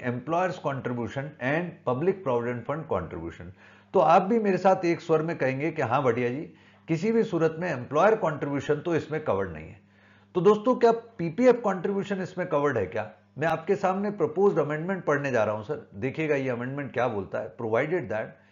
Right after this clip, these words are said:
provisions of this clause, ये है सर सेक्शन टेन क्लॉज इलेवन और टेन क्लॉज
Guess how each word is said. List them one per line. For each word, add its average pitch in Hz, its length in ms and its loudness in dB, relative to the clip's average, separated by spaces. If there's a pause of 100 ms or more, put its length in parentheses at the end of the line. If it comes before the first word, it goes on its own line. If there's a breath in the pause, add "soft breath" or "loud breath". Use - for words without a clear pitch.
(240 soft breath)
provisions 185 480 2
of 170 140 0
this 156 220 -2
clause, 98 240 0 (120)
ये 143 180 2
है 170 80 2
सर 180 180 -2
सेक्शन 160 400 -4
टेन 151 240 -4
क्लॉज 151 300 2 (220)
इलेवन 135 340 -2
और 175 240 -4
टेन 139 220 -6
क्लॉज 135 260 0